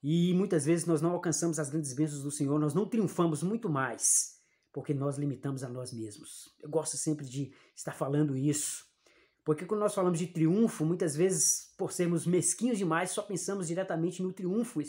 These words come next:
eh, material. Claro que você também pode triunfo-, triunfar sobre isso, mas não é realmente o material, senão o espiritual primeiro. Porque quando você realmente se enche da graça, do conhecimento de Deus, isso você vai estar triunfando dentro de vós e você vai estar realmente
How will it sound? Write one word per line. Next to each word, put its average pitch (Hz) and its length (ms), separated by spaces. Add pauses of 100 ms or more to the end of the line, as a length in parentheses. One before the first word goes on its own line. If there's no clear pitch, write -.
(140)
eh, 151 120
material. 139 640 (720)
Claro 185 220
que 185 100
você 165 220
também 165 260
pode 156 260
triunfo-, 156 340
triunfar 160 420
sobre 165 320
isso, 196 180
mas 147 200
não 180 160
é 160 80
realmente 147 600 (240)
o 151 60
material, 147 480
senão 180 340
o 214 40
espiritual 143 580
primeiro. 123 460 (800)
Porque 165 200
quando 170 160
você 160 260
realmente 160 360
se 165 260
enche 220 200
da 165 100
graça, 143 340
do 151 120
conhecimento 160 560
de 143 100
Deus, 151 640 (460)
isso 151 200
você 160 240
vai 156 140
estar 156 220
triunfando 196 920
dentro 151 240
de 139 80
vós 123 400
e 139 40
você 151 320
vai 143 100
estar 143 300
realmente 147 580